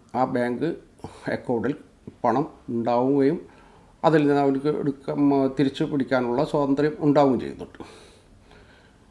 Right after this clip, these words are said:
എന്നാൽ പൊതുവെ കണ്ടുവരുന്ന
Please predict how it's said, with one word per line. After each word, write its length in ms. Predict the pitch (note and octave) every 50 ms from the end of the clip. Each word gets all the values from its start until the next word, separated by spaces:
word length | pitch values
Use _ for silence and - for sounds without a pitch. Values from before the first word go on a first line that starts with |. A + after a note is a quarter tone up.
| - - _ _ _ - _ - - G3
എന്നാൽ 280 | F#3+ F#3+ C3+ G#2 F2+ - - - - - - -
പൊതുവെ 520 | - F#3 F#3 G#3 G#3+ G#3+ G#3+ - - - - - - - - - - - - - - - - - - - - D3+
കണ്ടുവരുന്ന 580 | D3 D3+ E3 E3 D#3+ D3+ D3 D3 D3+ D3 D3